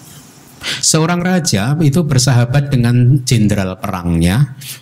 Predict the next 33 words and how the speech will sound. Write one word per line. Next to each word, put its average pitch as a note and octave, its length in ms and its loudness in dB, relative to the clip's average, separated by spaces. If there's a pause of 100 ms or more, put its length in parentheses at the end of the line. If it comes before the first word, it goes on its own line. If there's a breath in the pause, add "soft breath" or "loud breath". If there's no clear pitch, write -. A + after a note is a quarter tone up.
(120)
Mereka A#2 400 0
berdua A2+ 320 0
sudah F#2+ 640 -2 (240)
memenangkan G#2 640 0
banyak G2 320 -2
pertempuran, F#2 720 0 (360)
ya. A#2 280 0 (240 loud breath)
Sampai B2 240 -2
suatu C#3+ 320 0
hari B2+ 320 0
karena A#2+ 280 -2
usia A#2+ 320 2
tua C3 200 0
rajanya B2 440 0
mau A#2 120 2
meninggal G#2+ 400 2
dunia. F#2 560 2 (400 loud breath)
Pada C3+ 320 0
saat C3+ 380 -2
detik-detik B2+ 640 -2
menjelang A#2 520 2
kematian B2 760 2
itu C3+ 160 0
beberapa A#2 480 -2
hari A2 160 -4
terakhir, C3 440 -2
rajanya C#3+ 360 0
sebenarnya E3 400 2
merindukan C#3+ 600 2
kunjungan B2 520 2
dari G#2+ 200 0
jenderal G2 520 0
yang G2+ 200 -2